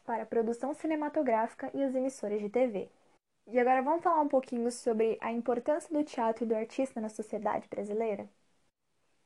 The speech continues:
Bom, o teatro constitui uma das formas de expressão artística, social e política mais inerentes do ser humano.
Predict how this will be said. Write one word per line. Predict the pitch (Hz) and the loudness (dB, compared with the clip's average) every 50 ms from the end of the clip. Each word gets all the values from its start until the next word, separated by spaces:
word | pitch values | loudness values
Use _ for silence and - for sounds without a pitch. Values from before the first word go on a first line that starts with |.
| _ _ _ _ | _ _ _ _
Bom, | - 214 214 226 226 220 220 | 0 4 6 6 6 6 2
o | 233 | -2
teatro | 247 - - 269 247 262 269 277 277 | -2 0 0 0 2 2 0 -2 -6
constitui | 277 - 262 262 - - 254 - - 269 | -6 -4 -6 -6 -6 -6 -6 -6 -4 -4
uma | 269 269 277 | -4 -4 -2
das | 262 254 262 254 - | 0 0 -2 0 -2
formas | 240 220 226 233 233 | -4 -4 -2 -2 -2
de | 233 | -2
expressão | 233 - - - 233 226 226 - 208 208 | -4 -4 -6 -6 -6 -6 -6 -6 -6 -6
artística, | 214 240 262 - - - 285 285 294 - - 269 | -6 -6 -8 -6 -4 -2 -2 -2 -2 -4 -6 -6
social | 262 - 254 254 - - 240 220 226 226 | -4 -4 -6 -6 -4 -2 0 0 0 0
e | 233 | -2
política | 233 - 240 220 214 220 214 - - - 240 | -2 -2 -2 -2 -2 -4 -6 -10 -10 -8 -6
mais | 226 226 226 233 262 302 277 | -2 -2 -2 -2 0 -2 -2
inerentes | 277 277 269 269 254 240 214 214 233 - - - | -2 0 2 2 2 2 0 -2 -4 -8 -10 -12
do | 220 226 | -12 -10
ser | - - 233 226 | -4 -2 0 0
humano. | 254 247 226 196 - - 202 | 2 0 -2 -4 -6 -10 -12